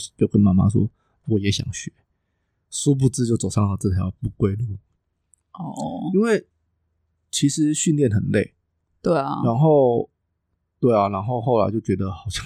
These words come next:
Speaker 1: 没有那么有趣啊，然后我就一度中途想放弃，然后爸爸不准，他就是你说，你说要学，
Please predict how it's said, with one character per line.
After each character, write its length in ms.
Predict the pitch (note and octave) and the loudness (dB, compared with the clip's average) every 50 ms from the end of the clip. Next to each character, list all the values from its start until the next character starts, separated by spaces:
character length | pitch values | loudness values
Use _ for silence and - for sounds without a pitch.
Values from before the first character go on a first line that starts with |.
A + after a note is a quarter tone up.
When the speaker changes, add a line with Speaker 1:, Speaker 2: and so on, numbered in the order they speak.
| - A2+ | -2 0
Speaker 1:
没 60 | A2+ | 0
有 80 | G#2+ G#2 | 0 -2
那 80 | G#2+ | -4
么 140 | G#2+ G#2 G#2 | -6 -4 -4
有 160 | A2 - G#2+ | -2 -4 -4
趣 320 | G#2 - - - A2 G#2 - | -6 -6 -4 -4 -4 -4 -4
啊， 120 | A#2 A#2 - _ _ _ _ _ | -8 -10 -14 _ _ _ _ _
然 140 | - - A2+ | -4 -2 0
后 100 | A#2 A#2+ | 2 0
我 80 | A2+ G#2+ | 0 0
就 140 | - C3 - | 0 0 0
一 100 | - - | 0 0
度 160 | - C#3 B2+ | 0 0 2
中 220 | B2 - A#2 A2+ | 2 2 2 2
途 140 | - - - | 2 2 0
想 140 | - - F#2 | 0 0 0
放 180 | F#2 G2 G2+ G2 | 2 2 2 2
弃， 140 | - - - | 0 0 2
然 60 | - F#2+ | 2 2
后 60 | G2+ | 2
爸 100 | - - | 2 2
爸 100 | - F2+ | 2 2
不 140 | - - - | 2 0 -2
准， 220 | - - - - - | -4 -6 -10 -4 -2
他 120 | A2 G#2 | 0 0
就 160 | G#2 G#2+ G#2+ G#2+ | 2 2 0 2
是 160 | G#2+ G#2 A2 - - _ _ _ _ _ | 2 0 0 -2 -6 _ _ _ _ _
你 120 | - A2+ G#2 | 2 2 2
说， 500 | F#2 A#2+ B2 A#2+ B2 B2 A#2+ A#2 - - _ _ _ _ _ _ _ _ _ _ _ _ _ _ _ _ | 4 2 2 2 2 2 0 0 -2 -4 _ _ _ _ _ _ _ _ _ _ _ _ _ _ _ _
你 100 | - A2+ | 0 0
说 320 | F#2+ A2 A#2 A#2+ A#2+ A#2+ A#2 | 2 2 2 2 2 2 2
要 200 | A#2 B2 A#2 G#2+ | 4 4 4 2
学， 200 | - - - | 0 -4 -8